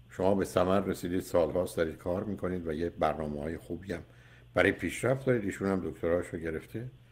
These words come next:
اگر با ازدواجتون موافقن همونجا بمونید. حالا اگر به خانواده هاتون بگید ما، بدون که معلوم بشه،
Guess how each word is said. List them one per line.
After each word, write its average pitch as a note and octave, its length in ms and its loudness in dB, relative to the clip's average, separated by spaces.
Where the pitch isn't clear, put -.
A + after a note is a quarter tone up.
اگر F#2 240 6
با F2 140 4
ازدواجتون F2+ 640 0
موافقن E2+ 480 0
همونجا G2 260 -2
بمونید. F2+ 260 -8
حالا A2 140 10
اگر C3 220 6
به G#2+ 120 4
خانواده F2+ 560 4
هاتون F#2 360 -4
بگید A2+ 360 4
ما، G#2+ 640 4
بدون A2 280 4
که A2+ 260 4
معلوم F2+ 460 6
بشه، D2 300 -6